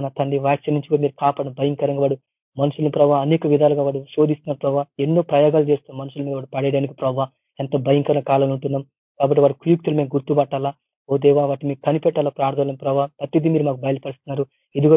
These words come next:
మేము అవి సంభవింపక ముందే మీకు చూపిస్తా, మీకు బయలుపరిచి అన్నారు ప్రభా యోహాను సువార్తలో ప్రభా. కాబట్టి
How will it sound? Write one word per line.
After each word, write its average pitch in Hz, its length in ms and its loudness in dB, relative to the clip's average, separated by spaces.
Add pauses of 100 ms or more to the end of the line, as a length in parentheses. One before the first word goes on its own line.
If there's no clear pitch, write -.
మేము 151 120 6
అవి 143 160 0
సంభవింపక 165 600 -2
ముందే 160 280 0
మీకు 156 220 -4
చూపిస్తా, 156 360 -10 (420)
మీకు 143 220 4
బయలుపరిచి 151 460 2
అన్నారు 139 260 -6
ప్రభా 135 240 -2
యోహాను 139 240 -2
సువార్తలో 135 440 -4
ప్రభా. 135 240 -2 (320)
కాబట్టి 147 260 4